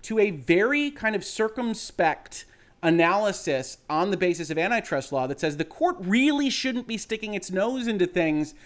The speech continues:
unless there's an obvious big-time reason to do so. And that's gonna inform everything from N C double A actions down to Epic versus Apple and everything in between.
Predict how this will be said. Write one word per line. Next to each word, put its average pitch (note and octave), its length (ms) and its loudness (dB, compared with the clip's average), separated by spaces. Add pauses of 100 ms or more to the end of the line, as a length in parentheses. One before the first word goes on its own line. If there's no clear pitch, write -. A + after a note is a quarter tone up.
(240)
unless F3+ 340 4
there's E3+ 220 0
an D#3 200 2
obvious F#3+ 720 4
big-time G3 880 0
reason E3 420 0
to D3+ 140 -4
do F3+ 240 -6
so. A#2+ 340 -2 (320)
And E3 100 0
that's G#3 140 2
gonna A#3 180 0
inform F3 360 2
everything G#3+ 560 2
from D#3+ 180 -4
N D#3 140 0
C D3 100 -6
double C3 220 -2
A F3+ 80 4
actions A#3 480 2
down C#3 360 -2
to - 100 -2
Epic E3 240 -4
versus D3+ 240 -6
Apple E3 240 0
and F3+ 100 2
everything B3 380 0
in A3+ 100 0
between. G3 520 -4